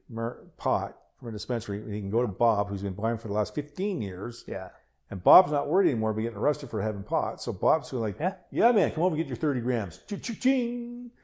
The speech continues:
Speaker 1: And
Speaker 2: Yeah.
Speaker 1: he can actually, he can undercut the government costs. Like, he can say,
Speaker 2: And why wouldn't they?
Speaker 1: Oh, absolutely. So
Speaker 2: Yeah.
Speaker 1: well, all he's effectively done is
Speaker 2: Yeah.
Speaker 1: created a new black market for marijuana.
Speaker 2: Yeah.
Speaker 1: Or, or edibles, whatever you wanna make here, or
Speaker 2: Each,
Speaker 1: shadow.
Speaker 2: all of it, maybe.
Speaker 1: Yeah, absolutely.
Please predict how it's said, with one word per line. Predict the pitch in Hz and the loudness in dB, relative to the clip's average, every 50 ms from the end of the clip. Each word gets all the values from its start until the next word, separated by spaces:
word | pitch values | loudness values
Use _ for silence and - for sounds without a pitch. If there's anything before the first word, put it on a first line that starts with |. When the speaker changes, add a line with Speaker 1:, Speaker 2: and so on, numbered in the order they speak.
| _ _ _ _ _ - - | _ _ _ _ _ -6 -2
Speaker 1:
And | 143 123 | 2 2
Speaker 2:
Yeah. | 123 | 4
Speaker 1:
he | 175 | 6
can | 180 180 143 | 6 6 8
actually, | 143 143 127 - 131 110 113 | 8 6 4 4 0 -2 -2
he | 110 - - - 123 - - 120 135 139 | -2 -6 -14 -14 -12 -4 -2 -2 -2 0
can | 127 120 | 0 0
undercut | 110 104 104 98 - 101 104 107 - - | 0 0 -2 -4 -4 -6 -6 -6 -8 -10
the | 117 | -6
government | 107 104 101 104 104 98 101 - - - - | -4 -4 -4 -6 -8 -12 -14 -12 -12 -10 -8
costs. | - - - - 107 101 - - 247 233 | -6 -6 -6 -6 -8 -12 -12 -14 -14 -10
Like, | 165 120 117 - | -6 -6 -6 -6
he | 127 | -8
can | 131 127 | -10 -8
say, | 110 - 120 101 - - - 120 - - | -4 -4 -4 -4 -4 -8 -14 -14 -8 -2
Speaker 2:
And | 139 127 131 | 0 4 10
why | 131 131 135 | 12 12 12
wouldn't | 123 123 135 185 202 | 12 10 6 6 6
they? | 160 101 87 - - | 4 4 0 0 -2
Speaker 1:
Oh, | 139 127 - | -2 0 2
absolutely. | - - 123 123 - 139 151 151 117 113 110 | 4 4 4 4 4 0 -4 -4 -4 -6 -6
So | - 131 123 | -2 2 2
Speaker 2:
Yeah. | 131 131 131 | 2 2 2
Speaker 1:
well, | 143 143 - 143 143 | -2 -4 -4 -4 -2
all | - 156 156 180 175 | 6 8 10 10 10
he's | 143 151 143 - | 8 6 2 2
effectively | - 151 143 - 135 120 | 4 2 4 4 2 0
done | 113 120 117 117 120 | 2 2 0 0 0
is | 123 117 113 117 | -2 -4 -6 -4
Speaker 2:
Yeah. | 117 120 110 | -2 0 0
Speaker 1:
created | 117 123 120 117 110 107 107 | 2 2 2 0 0 -2 -4
a | |
new | 104 110 127 123 | -2 -2 -2 -2
black | 120 120 117 113 110 107 - - | -2 2 2 2 2 0 -4 -6
market | 104 101 101 - 110 - | -6 -6 -6 -8 -10 -10
for | - 101 | -10 -10
marijuana. | 101 101 98 104 101 104 107 107 107 107 110 110 - - - | -8 -6 -6 -6 -6 -8 -10 -10 -12 -12 -14 -16 -18 -10 -6
Speaker 2:
Yeah. | 110 101 101 98 - - | -4 -4 -4 -6 -6 -2
Speaker 1:
Or, | - 131 127 | 0 0 0
or | - - 113 117 113 | 2 0 -2 0 0
edibles, | 113 110 117 117 113 110 110 135 | -2 -2 -4 -6 -8 -10 -6 -2
whatever | 175 185 170 135 | -2 0 0 0
you | 110 | 0
wanna | 107 101 95 | -2 -4 -6
make | 92 95 107 - - | -8 -12 -14 -14 -12
here, | 117 107 101 | -10 -10 -6
or | - 196 | 0 2
Speaker 2:
Each, | 233 208 - | 2 2 2
Speaker 1:
shadow. | - 113 110 117 - | 0 -6 -4 0 6
Speaker 2:
all | 208 233 165 | 8 10 10
of | 123 107 | 10 6
it, | 113 107 | 4 -2
maybe. | 113 107 101 98 101 95 92 - - - - - | 0 -2 -2 -2 -4 -8 -8 -14 -18 -8 0 2
Speaker 1:
Yeah, | 185 165 117 95 - | 4 4 2 0 -4
absolutely. | 151 151 - - - 160 160 117 107 | -6 -6 -6 -6 -8 -8 -8 -8 -10